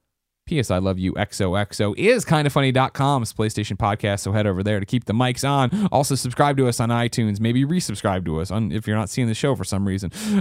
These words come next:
Uh, subscribe to us on YouTube. Follow us on Twitter. Do all that junk 'cause it's cool, and we're the number one PlayStation podcast, and it keeps that, uh, available to be said.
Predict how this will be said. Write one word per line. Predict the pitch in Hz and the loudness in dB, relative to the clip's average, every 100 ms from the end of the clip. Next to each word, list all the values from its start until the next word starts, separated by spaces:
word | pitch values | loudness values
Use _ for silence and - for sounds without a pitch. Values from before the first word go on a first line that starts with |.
| - | 4
Uh, | 127 139 131 123 117 | 6 6 6 4 2
subscribe | 110 110 - 98 | 0 -2 -2 0
to | 107 | 0
us | 123 | 2
on | 120 | 2
YouTube. | 156 185 - 107 90 85 69 - | 2 2 0 -2 -2 -6 -10 -8
Follow | 80 101 | -4 -2
us | 120 | -2
on | 135 | -2
Twitter. | 143 185 165 101 87 - | 0 2 2 0 -2 -4
Do | 147 165 | 0 2
all | 160 151 143 | 2 2 2
that | 135 92 | 2 0
junk | 107 110 123 123 - - | -2 0 0 -2 -8 -6
'cause | 101 | -4
it's | 101 | -4
cool, | - 127 123 110 107 - - | -2 2 4 2 -2 -8 -4
and | 104 | 0
we're | |
the | 110 | 2
number | 104 | 0
one | 95 | -2
PlayStation | 98 90 - 101 | -2 -4 -6 -8
podcast, | 90 - 87 92 | -8 -6 -8 -8
and | |
it | 87 | -6
keeps | 95 - | -6 -4
that, | 87 - - - - | -4 -6 -12 -16 -6
uh, | 71 - - | -6 -6 -6
available | 104 104 95 92 | -4 -2 -2 -2
to | 92 | -6
be | 80 87 | -6 -8
said. | - 110 95 | -4 -2 -2